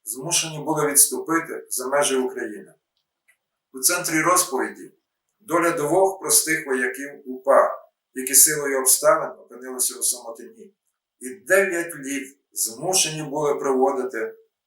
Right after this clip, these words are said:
життя в лісовому бункері. Книжка вражає своєю правдивістю і відданістю ідеї,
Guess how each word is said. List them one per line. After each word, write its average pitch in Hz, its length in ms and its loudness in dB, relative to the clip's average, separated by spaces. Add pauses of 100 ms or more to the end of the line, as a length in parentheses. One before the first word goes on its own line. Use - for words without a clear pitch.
(240)
життя 127 480 -2
в - 60 -8
лісовому 113 520 -2
бункері. 110 520 -16 (720)
Книжка 131 340 -4
вражає 123 400 0
своєю 113 460 2
правдивістю 131 720 -2
і 110 260 -14
відданістю 127 760 -8
ідеї, 110 720 -12